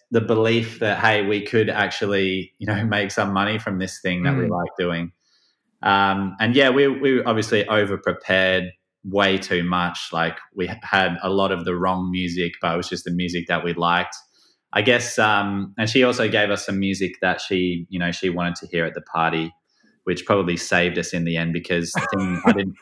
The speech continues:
Speaker 1: I didn't realize then was like, oh, you know, you're actually playing for an audience and you gotta kinda know what the audience is and know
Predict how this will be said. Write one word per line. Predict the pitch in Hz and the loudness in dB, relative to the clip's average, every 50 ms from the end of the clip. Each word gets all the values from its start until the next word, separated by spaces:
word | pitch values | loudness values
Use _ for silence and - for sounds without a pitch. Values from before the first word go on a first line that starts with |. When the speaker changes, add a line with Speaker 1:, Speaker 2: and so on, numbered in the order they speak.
| _ _ _ _ _ - | _ _ _ _ _ 0
Speaker 1:
I | 101 107 | 2 2
didn't | 113 110 101 | 2 0 2
realize | 104 107 110 107 107 101 98 98 92 92 - | 2 2 4 4 2 2 2 2 0 -2 -2
then | - 107 104 101 98 98 | 0 0 2 2 0 0
was | 95 95 87 87 | -2 -2 -2 -2
like, | 95 90 87 87 - - - | 0 0 0 -2 -4 -4 -2
oh, | 107 98 95 92 87 78 - - _ _ _ _ _ _ _ _ _ | 0 0 0 0 -2 -4 -8 -14 _ _ _ _ _ _ _ _ _
you | 104 98 | -6 -4
know, | 98 | -2
you're | 95 98 107 | 0 2 4
actually | 110 107 - - 101 90 | 2 2 0 -2 -6 -8
playing | - - 104 101 98 98 92 92 | -2 0 2 2 2 0 -2 -6
for | - - 110 104 101 95 | -6 -4 -2 0 0 0
an | 95 | -2
audience | - - 101 101 98 95 95 92 90 87 - | -2 -2 0 2 2 2 0 -2 -4 -10 -12
and | 95 92 | -12 -10
you | 90 | -2
gotta | 90 92 90 92 90 90 90 - - | -2 0 2 2 2 2 0 -2 -4
kinda | 101 90 90 | -4 -4 -4
know | 92 92 95 95 95 90 | -2 0 0 0 2 0
what | 98 95 - | 0 -2 -2
the | - 90 90 92 | -4 -2 0 0
audience | 90 90 90 90 92 87 - - 92 | 2 0 0 -2 -4 -6 -6 -4 -4
is | 87 90 87 | -4 -4 -4
and | - 90 87 | -6 -8 -6
know | 87 90 90 90 90 | -2 0 0 2 0